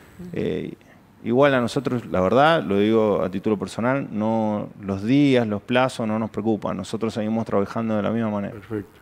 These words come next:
Speaker 1: O sea, vos y tu, y, y tu espacio, digamos. Bien. No, eh, hacía paralelismo con, eh, la, la situación de Uyun, por ejemplo, ¿no? Que estuvimos la, la semana pasada a,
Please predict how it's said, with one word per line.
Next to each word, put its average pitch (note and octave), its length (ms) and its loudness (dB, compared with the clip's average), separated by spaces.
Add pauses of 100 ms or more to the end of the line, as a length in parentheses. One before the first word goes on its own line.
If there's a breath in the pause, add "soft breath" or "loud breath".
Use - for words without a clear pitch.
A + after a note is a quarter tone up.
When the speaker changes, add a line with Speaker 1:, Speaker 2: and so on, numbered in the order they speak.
Speaker 1:
O D#3+ 100 -6
sea, D#3+ 240 2
vos E3+ 260 0
y G3 120 -2
tu, F#3+ 180 -12
y, C3 400 -6 (160)
y D#3+ 140 -4
tu F#3+ 100 -4
espacio, D#3+ 480 -2
digamos. C#3+ 380 -2 (400)
Bien. D3 340 -4 (320 loud breath)
No, E4+ 160 4
eh, C#4 220 4
hacía G#4+ 240 2
paralelismo C4+ 720 2
con, G#3+ 400 0
eh, D#3+ 360 0
la, D3+ 160 -4
la D#3 140 2
situación G3+ 420 -4
de G#3+ 60 -2
Uyun, G#3 300 0
por F3 160 0
ejemplo, F3 480 -4
¿no? B3 160 -8
Que A3+ 80 -4
estuvimos G#3 360 -4
la, G3 160 0
la E3+ 120 0
semana F#3 320 -4
pasada F#3+ 760 2
a, D#3 80 -4